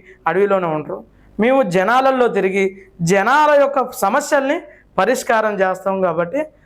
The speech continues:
మమ్మల్ని గురువులు అంటారు, వాళ్ళని క్షుద్ర పూజారులు అంటారు. మేము వేసేది మామూలు వస్త్రాలు, వాళ్ళు వేసేది నల్లటి వస్త్రాలు ధరించి కాటుక బొట్లు పెడతారు వాళ్ళు. మేము మామూలు వస్త్రాలు ధరిస్తాం, మామూలు బొట్టు పెట్టుకుంటాం,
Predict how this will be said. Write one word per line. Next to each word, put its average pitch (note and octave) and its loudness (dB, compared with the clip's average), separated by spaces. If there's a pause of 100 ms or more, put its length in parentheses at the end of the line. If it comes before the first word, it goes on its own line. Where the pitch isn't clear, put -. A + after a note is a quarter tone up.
(160)
మమ్మల్ని A3+ 0 (100)
గురువులు G#3 2
అంటారు, G3+ -4 (360)
వాళ్ళని A#3+ 2
క్షుద్ర B3+ -2 (120)
పూజారులు G3+ 0
అంటారు. E3+ -8 (400)
మేము B3 2
వేసేది B3 2
మామూలు G#3+ 2
వస్త్రాలు, A#3 0 (380)
వాళ్ళు G#3+ 2
వేసేది A#3 2 (100)
నల్లటి A#3 0
వస్త్రాలు A#3+ 0
ధరించి G#3 -4 (420)
కాటుక C4 2
బొట్లు A#3 -2
పెడతారు G3 0
వాళ్ళు. F#3+ 0 (380)
మేము C4 2
మామూలు B3 2
వస్త్రాలు A#3 0
ధరిస్తాం, A3+ -2 (380)
మామూలు A3+ 2
బొట్టు G3+ -4
పెట్టుకుంటాం, E3+ -4